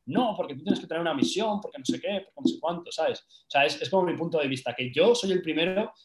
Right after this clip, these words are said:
que todo lo hago por misión. O sea, de hecho, a mí me daría igual no tener un duro si mi misión, la misión que yo tengo en este mundo se lleva a cabo y lo hacemos y lo, y lo, y lo vivo y tal, es como chapó, ¿sabes? O sea, me da igual. Lo que pasa es que para hacer esa misión, casualmente, necesitas dinero,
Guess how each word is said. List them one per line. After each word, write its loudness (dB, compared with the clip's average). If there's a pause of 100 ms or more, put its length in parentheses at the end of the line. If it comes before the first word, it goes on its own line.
que -6
todo 0
lo 6
hago 4
por -2
misión. -4
O -20
sea, 0
de 0
hecho, 2
a 6
mí 2
me 2
daría 2
igual 4 (220)
no 0
tener 0
un 0
duro 0
si -2
mi 2
misión, 0 (160)
la 0
misión -2
que 2
yo 2
tengo 4
en -4
este -4
mundo -4
se -8
lleva 4
a -4
cabo -2
y -10
lo -6
hacemos -4
y -8
lo, -10
y -10
lo, -4
y -10
lo -8
vivo -4
y -8
tal, 0
es -20
como -4
chapó, 0
¿sabes? 0
O -14
sea, -6
me -6
da -4
igual. 2 (480)
Lo -2
que -4
pasa 0
es 4
que 2
para 2
hacer -6
esa -4
misión, -2
casualmente, -6
necesitas -12
dinero, -6